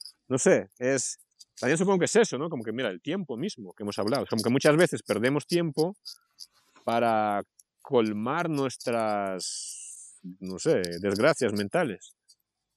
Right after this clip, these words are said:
¿Sabes? Como que no estamos bien, con lo cual hay que hacer algo para estar bien. Entonces empezamos a lo que sea, ¿no? Enchufamos la tele, empezamos, encendemos el WhatsApp,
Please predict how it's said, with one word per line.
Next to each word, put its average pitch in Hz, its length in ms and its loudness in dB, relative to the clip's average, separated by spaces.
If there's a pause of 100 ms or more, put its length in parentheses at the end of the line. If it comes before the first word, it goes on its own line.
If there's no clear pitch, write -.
(400)
¿Sabes? 120 200 -2
Como 95 260 -6
que 90 300 2
no 98 100 2
estamos 131 380 6
bien, 165 340 6
con 127 160 -2
lo 113 80 0
cual 135 200 4
hay 127 40 4
que 120 100 0
hacer 123 220 2
algo 147 200 2
para 110 280 0
estar 101 300 -2
bien. 135 240 -4 (140)
Entonces 95 360 -12
empezamos 110 540 0
a 92 80 -4
lo 90 100 -4
que - 100 -6
sea, 95 260 2
¿no? 123 180 -8 (640)
Enchufamos 92 420 -2
la 127 140 6
tele, 131 500 4
empezamos, 95 580 -6
encendemos 101 480 -2
el 110 100 0
WhatsApp, 131 640 4